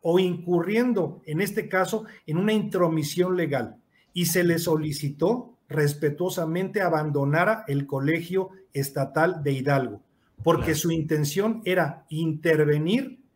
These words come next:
Speaker 1: en el proceso democrático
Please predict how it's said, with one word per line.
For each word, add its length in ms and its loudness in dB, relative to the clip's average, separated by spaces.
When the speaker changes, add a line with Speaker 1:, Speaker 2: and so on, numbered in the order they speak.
Speaker 1:
en 140 0
el 200 0
proceso 600 0
democrático 1000 -2